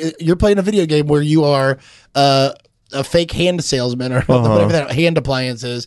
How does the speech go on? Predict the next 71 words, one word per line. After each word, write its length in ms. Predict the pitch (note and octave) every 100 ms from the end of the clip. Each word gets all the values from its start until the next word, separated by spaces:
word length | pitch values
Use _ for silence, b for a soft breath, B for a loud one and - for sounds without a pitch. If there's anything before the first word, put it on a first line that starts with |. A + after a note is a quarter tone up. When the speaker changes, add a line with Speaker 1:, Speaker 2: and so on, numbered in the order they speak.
| -
Speaker 2:
Yeah. 200 | B2+ A#2
Speaker 1:
That 160 | F#3
was 100 | E3
pretty 220 | C3 C#3 A#2+
Tim 180 | B2
Burton. 380 | A#2 A2+ G2+ G#2+ - B B B B
Speaker 2:
Yeah, 380 | C#3+ D3+ F3 D#3+
Speaker 1:
That 160 | C#3 C3
he 160 | C3+
Speaker 2:
yeah, 80 | C#3 C#3+
Speaker 1:
sold 80 |
that. 220 | C3 B2+ - - -
And 140 | D#3+
Speaker 2:
true. 80 | D#3+
Speaker 1:
they, 80 | G#3+
and 100 | G#3+
they 80 | G3+
never 260 | F3+ F3 F3
mention 420 | D#3+ D#3 F3+ E3+
what 100 | E3+
he 40 | E3+
sells. 300 | F3+ E3+ E3
You 80 |
just 220 | D3+ D#3 -
see 280 | - C#3+
it. 160 | D3+ E3+
Speaker 2:
Right, 340 | C3 D3 C3 A#2
Speaker 1:
You 100 | G#2+
Speaker 2:
right, 140 | A2
Speaker 1:
know, 60 | G#2+
Speaker 2:
right. 220 | G2+ -
Speaker 1:
like 80 | A#2 _ -
Speaker 2:
Well, 80 | C#3+
they, 100 | D#3+
didn't 200 | D3+ F#3
they 100 | E3
call 160 | F3
it, 40 | D#3+
like, 160 | D3
the 100 | A#2+
Hand-O-Matic 680 | G#2+ C3+ C3+ B2 C3 C#3+ C#3
or 80 | C#3+
something 220 | - D3
Speaker 1:
Yeah, 80 | A3
but 80 | F#3
Speaker 2:
like 100 | -
Speaker 1:
I 40 |
don't 140 | F3+ G#3+
Speaker 2:
that? 60 |
Speaker 1:
think 120 | F3+
they 180 | C#3+ G#3 F3
ever 220 | D3+ D3
talk 260 | - F3+
about 260 | - E2+ E2+
it. 140 | A#1 -
Speaker 2:
Yeah, 420 | B2+ C3 G#2 F#2
Speaker 1:
You 40 |
Speaker 2:
they 120 | G#2+
Speaker 1:
know, 60 | -
Speaker 2:
just 120 | A2+
Speaker 1:
it's 60 | -
just 120 | A#2
Speaker 2:
show 60 | A2
Speaker 1:
you 60 | A2+
Speaker 2:
him 60 |
Speaker 1:
see 160 | G#2+ G2+
it. 40 |
Speaker 2:
selling 360 | - A2 G#2 G2
it. 80 | F#2+
Speaker 1:
Yeah. 220 | F2 C3
Speaker 2:
Yeah. 320 | G#2 F2+ F2+